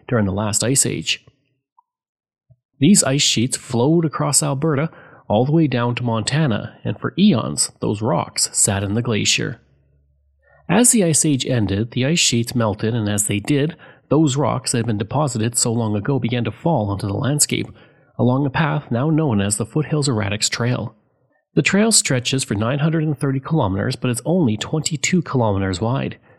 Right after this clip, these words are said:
Many of the boulders are small, as small as just one foot, but the largest of them all is Big Rock near Black Diamond, measuring at nine meters tall,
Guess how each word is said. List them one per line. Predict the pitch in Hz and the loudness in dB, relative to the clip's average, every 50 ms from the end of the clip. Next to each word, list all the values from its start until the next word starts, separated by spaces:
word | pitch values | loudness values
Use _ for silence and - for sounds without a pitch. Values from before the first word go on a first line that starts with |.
| _ _ _ _ _ _ _ - | _ _ _ _ _ _ _ 2
Many | 123 127 131 131 | 4 4 4 4
of | 123 110 | 2 0
the | 113 101 | -2 -2
boulders | - 135 147 143 127 123 113 - | -2 0 0 0 0 0 0 0
are | 131 | 0
small, | 120 - - 175 165 139 - 78 73 - 131 - - - | 0 0 0 2 2 2 2 0 -2 -4 -8 -10 -6 -2
as | 123 - | 0 0
small | - - 147 165 180 196 | 0 2 2 0 2 2
as | 170 147 | 0 0
just | - 160 156 - - - | 0 -2 -4 -4 -4 -2
one | 127 135 139 120 | 0 0 2 2
foot, | - - - 151 135 - - - - - - _ _ _ _ - | 0 0 0 -2 -2 -2 -6 -10 -14 -18 -20 _ _ _ _ -6
but | - 117 | -4 0
the | 120 110 | 0 2
largest | 117 143 175 190 196 175 | 2 2 2 2 2 0
of | 196 185 | 0 2
them | 208 214 220 | 2 2 2
all | 202 131 107 107 110 135 143 131 | 2 2 2 0 0 -2 -4 -4
is | 123 107 - | -4 -6 -4
Big | 123 127 175 139 113 | 0 2 2 2 2
Rock | 110 107 104 104 113 - - - | 0 -2 -2 -2 -4 -6 -6 -4
near | 110 104 123 127 | -2 0 0 0
Black | 123 107 101 107 104 - | 0 -2 -4 -4 -4 -4
Diamond, | - 113 104 104 98 107 117 113 - - - - - _ _ _ _ _ - | -2 -2 -2 -2 -2 -2 -4 -6 -8 -12 -20 -20 -20 _ _ _ _ _ 2
measuring | 135 165 175 - 190 185 170 | 4 4 4 4 2 2 2
at | 135 | 2
nine | 107 117 120 135 156 180 175 160 | 0 0 0 2 2 2 2 2
meters | 160 160 160 165 160 | 2 4 2 2 2
tall, | - - 151 123 120 139 170 - | 0 0 2 2 2 2 0 -2